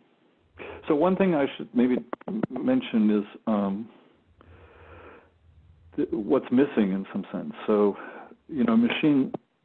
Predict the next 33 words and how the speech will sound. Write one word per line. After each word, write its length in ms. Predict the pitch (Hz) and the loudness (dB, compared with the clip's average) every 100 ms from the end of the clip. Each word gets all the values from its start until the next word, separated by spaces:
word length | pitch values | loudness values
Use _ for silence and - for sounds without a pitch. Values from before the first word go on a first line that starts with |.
| - _ - - | -20 _ -14 -4
learning 480 | 120 120 131 113 104 | 0 0 2 2 2
also 340 | 107 110 117 101 | 0 -2 -2 -2
includes, 500 | - - 104 95 - - - - | -4 -4 -4 -2 -6 -10 -18 -10
um, 440 | 104 98 95 95 - _ _ _ _ - _ - - - - - - - - - - - - _ _ | -8 -8 -10 -14 -16 _ _ _ _ -20 _ -20 -20 -20 -20 -20 -20 -20 -20 -20 -20 -20 -20 _ _
<clears throat> 280 | 160 127 113 - _ - _ _ | -2 0 0 -6 _ -20 _ _
these 240 | 117 104 98 - | 0 2 0 -2
what 160 | 117 | -2
are 40 | 107 | 0
called 220 | 110 95 - | 0 0 2
sequence 340 | 147 147 113 - | 2 4 0 0
models, 380 | 98 92 87 87 - | 0 0 0 -4 -4
where 120 | 98 | -2
you, 260 | 95 92 92 | -2 -2 -4
you, 480 | - 104 101 123 - - | -4 -4 -4 -6 -8 -8
you 100 | 104 | -8
know, 160 | 90 | -6
like, 300 | 92 90 92 - | -8 -8 -10 -10
um, 380 | 95 87 90 107 _ _ _ _ _ - - - | -8 -8 -10 -14 _ _ _ _ _ -20 -20 -12
well, 100 | 110 | -10
the 120 | 98 - | -6 0
famous 240 | 110 104 - | 2 2 -2
one 140 | 92 | -2
now 260 | 104 110 92 | 2 2 2
is 80 | 90 - | -2 -8
G 80 | 95 | -14
P 220 | - - - - | -12 -16 -16 -12
T 240 | 90 113 - | -10 -10 -6
three, 200 | 120 110 | 2 2
which 180 | 92 98 | 2 -6
of 100 | 98 | -8
course 200 | - 101 - - - - - | -4 -4 -4 -20 -20 -20 -12
can 120 | - | 0
never 200 | 104 95 | 2 2